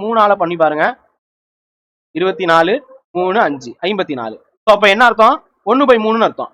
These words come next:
So, இதனுடைய ஆன்சர் வந்து பாத்தீங்கன்னா ஒன்-, ஓ, நூத்தி எண்பது லிட்டர் ஆயிருந்துச்சுன்னா அதனுடைய ஆன்சர் என்ன? ஒண்ணு by மூணு,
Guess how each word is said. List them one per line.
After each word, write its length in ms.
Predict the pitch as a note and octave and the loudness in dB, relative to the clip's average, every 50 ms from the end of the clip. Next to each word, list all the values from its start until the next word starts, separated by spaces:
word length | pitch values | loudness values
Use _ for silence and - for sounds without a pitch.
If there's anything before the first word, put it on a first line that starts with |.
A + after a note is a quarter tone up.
| _ _ _ _ | _ _ _ _
So, 60 | - A#3 A3+ | 0 2 2
இதனுடைய 260 | A3 A3 G#3+ G#3 G3+ F#3 F#3+ | 4 4 4 4 4 6 4
ஆன்சர் 280 | A3+ C4 B3 C4+ A#3+ A3 | 4 4 2 2 2 2
வந்து 140 | A3 A3+ A3 | 0 0 0
பாத்தீங்கன்னா 280 | G3+ G3 G3+ A3 A3+ G#3 G3 | 0 0 2 2 2 2 2
ஒன்-, 160 | G3+ A3 A#3+ G3 - F3 | 0 -2 -6 -10 -8 -6
ஓ, 100 | F#3 F#3+ F#3+ F#3 G3 | -4 -4 -4 -4 -4
நூத்தி 260 | A#3 C4 - A#3+ G#3+ | -6 -4 -2 -2 0
எண்பது 220 | G#3+ A#3 B3+ A#3+ A3 G#3+ | 2 2 2 2 0 -2
லிட்டர் 220 | - C4 B3+ A#3+ | -2 2 2 4
ஆயிருந்துச்சுன்னா 420 | G3+ F#3+ F#3+ G3 E3+ - D#3+ D#3+ D#3+ D#3+ E3 D#3+ _ _ _ _ - D#3+ | 4 2 0 -6 -10 -6 -2 0 0 0 0 -2 _ _ _ _ -2 0
அதனுடைய 220 | F#3 G3+ G3 F#3+ F3+ F#3 | 0 2 2 4 4 4
ஆன்சர் 260 | A3 A3+ A#3 A3+ G#3+ G#3+ | 2 2 0 -2 0 0
என்ன? 100 | A3+ C4 D4+ D#4+ _ _ _ _ _ _ _ _ _ E3+ F#3+ A3 | 0 -2 -2 -4 _ _ _ _ _ _ _ _ _ 0 2 2
ஒண்ணு 260 | B3 C#4 C#4+ D4+ C#4+ A3 G#3 | 2 4 2 2 2 2 2
by 100 | G#3+ A#3 C#4 C4+ - _ _ _ _ _ _ _ _ _ _ _ _ _ _ _ _ _ _ _ _ _ _ - G#3 | 2 2 2 -2 -6 _ _ _ _ _ _ _ _ _ _ _ _ _ _ _ _ _ _ _ _ _ _ -2 0
மூணு, 300 | G#3 F#3+ E3 E3+ F3 | 0 2 2 2 2